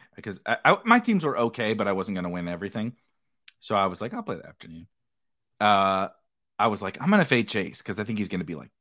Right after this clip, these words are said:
seventy-five percent." I had him on one good team in the early or the main slate. I'm gonna fade Chase 'cause I think he's gonna be, like, seventy, seventy-five, eighty percent or he, it just seems too obvious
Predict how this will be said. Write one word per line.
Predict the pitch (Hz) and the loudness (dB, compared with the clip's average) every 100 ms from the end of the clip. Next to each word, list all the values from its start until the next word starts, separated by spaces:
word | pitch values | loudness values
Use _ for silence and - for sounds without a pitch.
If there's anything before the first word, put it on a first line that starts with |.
| _ _ _ _ _ | _ _ _ _ _
seventy-five | - 123 98 90 85 87 85 | -2 2 2 0 -2 -2 -2
percent." | 90 - 85 - _ | -6 -6 -6 -8 _
I | - | 0
had | 104 113 | 4 4
him | 101 | 4
on | 95 95 - | 2 0 -4
one | 101 107 110 | -2 0 0
good | 104 98 | 0 -4
team | - 104 92 | -4 -4 -4
in | 90 | -4
the | |
early | 80 113 120 113 - | -2 0 0 -2 -4
or | |
the | 92 | -2
main | 90 101 107 | 0 0 0
slate. | - 107 110 _ _ - | -2 -4 -6 _ _ -8
I'm | 202 | -6
gonna | 202 | -4
fade | 113 | -6
Chase | - 95 - | -6 -8 -10
'cause | - 104 | -14 -12
I | |
think | 101 120 | -8 -6
he's | 110 | -4
gonna | 107 | -4
be, | 95 | -2
like, | 92 90 | -4 -4
seventy, | 95 90 87 - _ _ - | -6 -6 -8 -12 _ _ -4
seventy-five, | 135 131 117 113 107 | 0 0 2 2 2
eighty | 104 101 | 0 -2
percent | 101 90 95 | -2 -6 -6
or | 95 | -6
he, | 151 180 - | -6 -2 0
it | - | 2
just | 180 - | 0 4
seems | 190 165 135 | 4 4 2
too | - 135 | 0 0
obvious | - 107 107 104 90 | 4 2 4 2 0